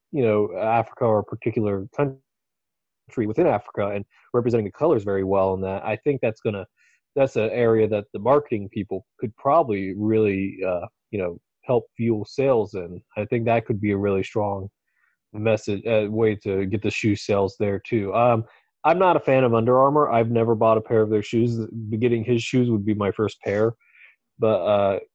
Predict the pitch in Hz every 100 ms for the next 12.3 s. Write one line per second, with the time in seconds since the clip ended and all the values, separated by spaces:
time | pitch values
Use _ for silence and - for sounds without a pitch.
0 | - 123 123 160 135 113 - 107 107 107
1 | 90 95 101 110 117 113 - 127 123 127
2 | 107 _ - 127 127 _ - 208 175 165
3 | 139 110 123 139 139 - 156 165 165 170
4 | 165 110 - _ _ _ _ _ 120 113
5 | 107 123 - 117 110 - 107 107 - -
6 | 98 - - _ 117 113 123 113 107 104
7 | - 107 101 - 98 98 98 98 123 127
8 | 101 98 95 95 _ _ _ _ _ _
9 | _ _ _ _ _ _ 113 104 - -
10 | _ _ 139 123 156 147 120 _ _ 135
11 | 127 139 143 - _ 123 117 156 147 -
12 | 135 123